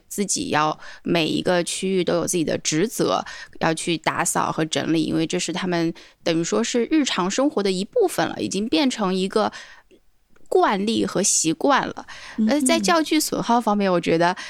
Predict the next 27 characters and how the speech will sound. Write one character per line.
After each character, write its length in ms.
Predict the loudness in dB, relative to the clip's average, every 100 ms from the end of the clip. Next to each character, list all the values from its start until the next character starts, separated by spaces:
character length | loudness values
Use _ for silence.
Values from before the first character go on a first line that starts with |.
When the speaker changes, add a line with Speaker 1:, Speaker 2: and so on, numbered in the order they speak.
| -16 -4
Speaker 1:
呃， 360 | 0 2 2
也 260 | 2 2 0
非 240 | 0 0
常 200 | 2 2
的 80 | 0
开 300 | -2 0 2
心， 280 | 2 0 -2
就 220 | 0 0
是 560 | 0 -2 0 2 2 2 2
我 100 | 0
可 200 | 2 0
能 120 | 0
会 140 | 0
比 200 | 0 0
零 200 | 0 0
三 220 | 0 0 0
和 100 | 0
三 180 | 0
六 120 | 0 2
的 100 | 2
老 160 | 0
师 200 | 0 0
要 140 | 0 2
省 440 | 2 2 0 0
力 380 | -2 -2 -2 -4
一 20 |
点， 220 | -2 -4